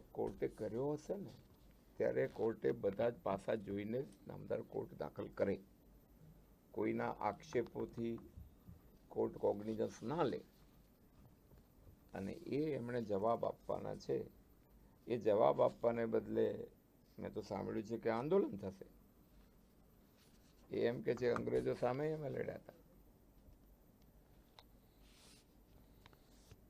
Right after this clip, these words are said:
પણ અંગ્રેજો સામે લડવું એ અલગ વાત હતી, સચ્ચાઈ સામે લડવું એ બીજી વાત છે. એટલે ભારતીય જનતા પાર્ટી જ્યારે જ્યારે પણ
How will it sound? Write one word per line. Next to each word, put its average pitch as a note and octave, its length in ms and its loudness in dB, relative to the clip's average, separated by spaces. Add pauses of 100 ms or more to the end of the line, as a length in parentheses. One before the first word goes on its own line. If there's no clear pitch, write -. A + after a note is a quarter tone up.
(160)
પણ C#3 80 -4
અંગ્રેજો A#2+ 480 -2
સામે A#2+ 320 -2
લડવું A#2 420 -2
એ A#2+ 80 -2
અલગ A2+ 360 -4
વાત A#2 300 -2
હતી, - 280 -10 (1300)
સચ્ચાઈ A#2+ 400 2
સામે A2 300 -4
લડવું G#2+ 420 -8
એ - 80 -12 (120)
બીજી F2 400 -10
વાત - 120 -16
છે. - 260 -20 (760)
એટલે - 200 -10
ભારતીય F#2+ 360 -2
જનતા A2 360 0
પાર્ટી G#2 540 -2 (1080)
જ્યારે G#2 320 4
જ્યારે C3 300 2
પણ - 360 -2